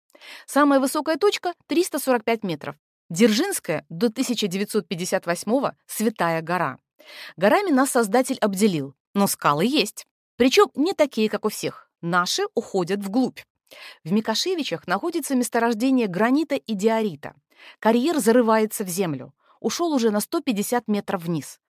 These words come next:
Самая глубокая открытая горная выработка в Центральной Европе. И в нём можно побывать.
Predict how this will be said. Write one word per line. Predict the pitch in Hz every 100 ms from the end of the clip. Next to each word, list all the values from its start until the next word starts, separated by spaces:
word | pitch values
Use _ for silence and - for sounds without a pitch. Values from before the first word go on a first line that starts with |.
| _
Самая | - 233 226 202 185
глубокая | 170 190 180 277 208 180
открытая | 190 - 220 240 202
горная | 175 180 208 185 170
выработка | 156 269 220 - - 151
в | -
Центральной | - 226 220 190 180 185
Европе. | 208 202 156 135 - _ _ _
И | 277
в | 247
нём | 254 208
можно | 196 185
побывать. | 214 254 330 339 -